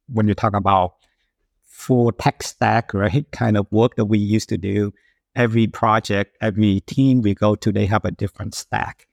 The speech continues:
right? Over twenty years now, it used to be dot net back then, and then Java architecture, then go into soar, and then, you know, E S B, and then <laughs> you go to microservices, and then all the vendor tools, everything is so different.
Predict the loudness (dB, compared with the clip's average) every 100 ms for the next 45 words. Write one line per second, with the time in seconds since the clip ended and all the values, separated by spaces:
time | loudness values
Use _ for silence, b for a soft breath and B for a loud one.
0 | _ _ _ -14 -4 0 2 0 -2 -4
1 | 0 2 2 2 2 4 2 -2 -2 0
2 | 0 -2 -2 0 -2 0 0 2 0 2
3 | 0 -2 -2 -4 -4 -6 -6 -4 -4 -4
4 | -6 -6 -2 0 0 -2 -2 -4 -4 -8
5 | -2 -2 -2 -6 _ _ _ -2 2 4
6 | 2 2 -2 -4 -2 2 2 2 2 0
7 | -2 _ _ -6 0 2 0 -2 -6 -12
8 | -18 _ _ -4 -4 0 2 2 0 0
9 | 2 4 2 -2 -4 -6 -6 -6 -6 -2
10 | 0 0 0 0 -2 -4 -2 -2 -4 -6
11 | -6 -6 -8 b b b _ _ -6 0
12 | 2 2 2 2 2 2 2 -2 0 0
13 | 2 0 -4 -6 -4 -4 -4 -4 -2 0
14 | 0 -2 -6 -12 -14